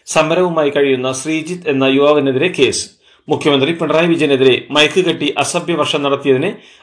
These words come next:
ഐ പി സി ഇരുന്നൂറ്റി തൊണ്ണൂറ്റിനാല് പ്രകാരമാണ് കേസെടുത്തിരിക്കുന്നത്.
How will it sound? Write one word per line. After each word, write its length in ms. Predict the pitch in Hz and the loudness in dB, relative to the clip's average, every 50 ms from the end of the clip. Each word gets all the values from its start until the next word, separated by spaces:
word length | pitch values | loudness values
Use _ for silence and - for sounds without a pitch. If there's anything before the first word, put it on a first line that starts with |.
| _ - | _ 2
ഐ 100 | 156 151 | 2 2
പി 140 | - 143 147 | 2 0 -2
സി 160 | 139 - 147 | -2 -2 -4
ഇരുന്നൂറ്റി 580 | 147 135 160 147 156 165 180 180 175 202 185 - | -4 -4 -6 -6 -4 -4 -6 -6 -6 -8 -8 -6
തൊണ്ണൂറ്റിനാല് 540 | - 151 143 147 170 170 175 165 165 156 143 | -4 -4 -4 -6 -6 -6 -4 -2 0 0 0
പ്രകാരമാണ് 520 | 127 143 139 139 135 131 135 131 131 165 196 - 170 | 0 2 2 2 2 4 2 2 0 0 -2 0 0
കേസെടുത്തിരിക്കുന്നത്. 880 | 151 135 - 139 131 127 123 123 131 131 135 127 123 120 117 101 90 | 0 0 0 0 -2 -2 0 -2 0 0 0 0 2 2 0 0 0